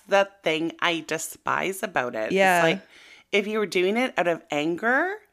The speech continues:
Speaker 1: just straight up anger and hatred and being a petty bitch, I can get on board for that.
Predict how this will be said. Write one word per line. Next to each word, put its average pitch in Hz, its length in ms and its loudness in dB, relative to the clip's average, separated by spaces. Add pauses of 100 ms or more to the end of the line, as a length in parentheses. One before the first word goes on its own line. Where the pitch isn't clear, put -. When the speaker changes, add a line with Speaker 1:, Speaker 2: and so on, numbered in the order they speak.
(120)
Speaker 1:
just 175 220 -4
straight 185 260 0
up 226 160 0
anger 190 380 0
and 170 200 -2
hatred 147 840 -4
and 147 340 -4 (440)
being 196 200 0
a 143 80 0
petty 196 360 -6
bitch, 214 480 -6
I 180 120 -12
can 190 160 -8
get 170 160 -8
on 170 140 -10
board 180 220 -10
for 180 120 -10
that. 156 300 -6